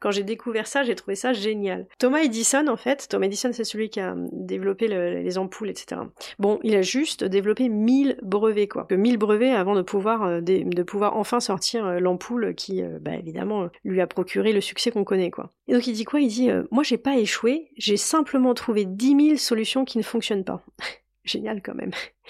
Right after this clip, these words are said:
Faut quand même avoir une sacrée capacité de vision, de sérénité et de résilience pour pouvoir dire un truc comme ça. Bon, tu vas me dire, il l'a peut-être dit une fois qu'il avait, euh, euh, réussi et qu'il avait développé son ampoule.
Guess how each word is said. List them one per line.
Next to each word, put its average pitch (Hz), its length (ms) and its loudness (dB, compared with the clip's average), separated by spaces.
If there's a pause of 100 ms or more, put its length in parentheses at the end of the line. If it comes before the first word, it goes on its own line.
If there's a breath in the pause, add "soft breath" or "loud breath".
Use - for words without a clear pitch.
(140)
Faut - 180 -8
quand 233 140 0
même 254 80 2
avoir 202 200 2
une 190 80 -2
sacrée 202 340 -4
capacité 208 720 -2
de 196 120 4
vision, 208 720 0
de 220 100 0
sérénité 202 720 0
et 233 60 2
de 196 60 0
résilience 190 540 -2
pour 185 140 -6
pouvoir 180 220 -6
dire 196 180 -4
un 175 40 -4
truc 185 200 -8
comme 185 120 -4
ça. - 220 -8
Bon, 170 140 -4 (100)
tu - 100 -8
vas 165 40 -2
me 175 60 0
dire, 202 120 -2
il 196 100 0
l'a 165 80 -2
peut-être 170 200 -4
dit 185 140 -6
une 190 120 -2
fois 185 140 -4
qu'il 180 160 -8
avait, 180 280 0
euh, 165 140 -4 (180)
euh, 165 220 -2
réussi 190 720 -2
et 170 80 -4
qu'il 180 260 -6
avait 170 160 -4
développé 175 320 -2
son 202 160 -2
ampoule. 175 360 -4